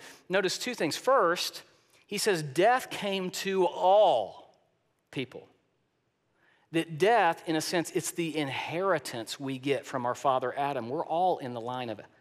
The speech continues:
Adam. You know, part of what you get from your parents is their likeness. It's easy to pick my kids out of a lineup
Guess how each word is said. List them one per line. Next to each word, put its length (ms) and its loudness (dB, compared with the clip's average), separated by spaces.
Adam. 420 -10
You 60 -6
know, 60 -2
part 240 2
of 60 0
what 160 2
you 100 -6
get 220 0
from 180 -4
your 100 -2
parents 600 -4
is 200 -6
their 200 0
likeness. 800 -2
It's 160 -16
easy 280 2
to 60 2
pick 240 -2
my 140 2
kids 280 0
out 140 2
of 80 -4
a 60 -4
lineup 400 -6